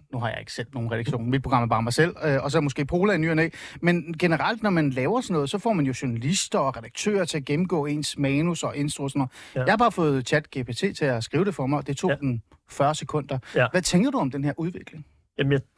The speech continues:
Speaker 2: jeg, jeg tænker, der er, der er virkelig mange muligheder i det, ikke? Altså, det som... Øh, altså, det kunne godt være, at en, en dygtig journalist, øh, kunne have skrevet det endnu bedre. Det er jeg næsten ikke i tvivl om, at de kunne.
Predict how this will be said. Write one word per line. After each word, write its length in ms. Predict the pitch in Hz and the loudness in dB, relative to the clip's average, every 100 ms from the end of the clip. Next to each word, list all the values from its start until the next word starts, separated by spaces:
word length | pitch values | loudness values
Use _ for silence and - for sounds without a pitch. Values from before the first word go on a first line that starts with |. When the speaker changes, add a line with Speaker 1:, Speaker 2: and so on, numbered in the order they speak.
| - | -2
Speaker 2:
jeg, 220 | 139 143 | -2 -2
jeg 80 | 143 | 2
tænker, 180 | 214 226 | 4 4
der 80 | 214 | 4
er, 200 | 170 160 | 2 2
der 120 | 151 | 0
er 40 | |
virkelig 280 | 147 180 180 | 0 -2 -2
mange 160 | 160 147 | 0 0
muligheder 360 | 156 175 165 117 | 2 2 2 0
i 140 | 107 | -2
det, 200 | 104 123 | -6 -2
ikke? 200 | 185 202 - | -2 -4 -6
Altså, 220 | 120 131 | -4 -2
det 220 | 123 185 | 0 0
som... 420 | - 185 143 139 | 2 0 2 0
Øh, 480 | 135 127 120 120 117 - - _ _ - | 0 2 2 0 -2 -6 -18 _ _ -8
altså, 220 | 139 139 | 0 0
det 180 | 131 180 | 2 0
kunne 100 | 202 | 2
godt 180 | 147 | 2
være, 400 | 165 156 156 156 | 4 4 2 -2
at 180 | - 135 | -4 -4
en, 220 | 139 127 | -2 -2
en 280 | 123 - 117 123 | -4 -4 -4 -2
dygtig 340 | 131 - - | -2 -2 -2
journalist, 480 | 127 117 139 139 - | -2 0 -2 -4 -6
øh, 180 | 127 120 | -4 -2
kunne 120 | 127 | 0
have 40 | |
skrevet 260 | 110 120 120 | 0 0 0
det 80 | - | 0
endnu 140 | 139 | 0
bedre. 280 | 147 131 135 | 2 2 2
Det 100 | 131 | 2
er 40 | |
jeg 60 | 127 | 0
næsten 240 | 123 113 | -2 -4
ikke 100 | 113 | -8
i 20 | 110 | -6
tvivl 280 | - 185 | 0 2
om, 160 | 135 113 | 2 -2
at 100 | 120 | -6
de 60 | 120 | -8
kunne. 340 | - 131 147 | -4 -2 -2